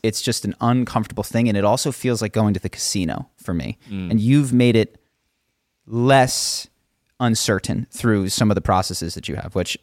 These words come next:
Speaker 2: uh,
Speaker 1: Yeah.
Speaker 2: I mean, we can run through, you ran through 'em at the event, but I think they're really valuable.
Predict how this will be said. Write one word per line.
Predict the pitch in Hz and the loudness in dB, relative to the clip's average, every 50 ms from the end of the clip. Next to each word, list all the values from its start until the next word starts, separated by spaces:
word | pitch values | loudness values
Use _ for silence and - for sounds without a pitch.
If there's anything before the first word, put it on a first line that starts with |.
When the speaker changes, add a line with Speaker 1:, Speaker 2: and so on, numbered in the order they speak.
| _ - | _ -12
Speaker 2:
uh, | 92 | -8
Speaker 1:
Yeah. | 92 78 64 | -6 -4 -2
Speaker 2:
I | - | 0
mean, | 101 95 92 92 | 0 0 0 0
we | 113 107 | 0 2
can | 107 113 107 | 2 2 4
run | 110 104 | 2 2
through, | 90 101 95 90 | 2 0 -2 -2
you | 98 104 | -2 0
ran | 95 107 107 104 | 2 2 2 2
through | - 107 | 0 0
'em | 98 | 0
at | 92 - | 0 0
the | 95 87 85 85 - | -2 -4 -4 -4 -6
event, | 98 87 90 85 80 | -4 -4 -4 -4 -2
but | - 90 | -2 -4
I | 98 | -2
think | - 117 107 | -2 -2 -2
they're | 104 90 | -2 -2
really | 95 90 82 | -2 -2 -2
valuable. | 82 82 78 76 - - - - - | -4 -6 -8 -10 -10 -10 -10 -10 -12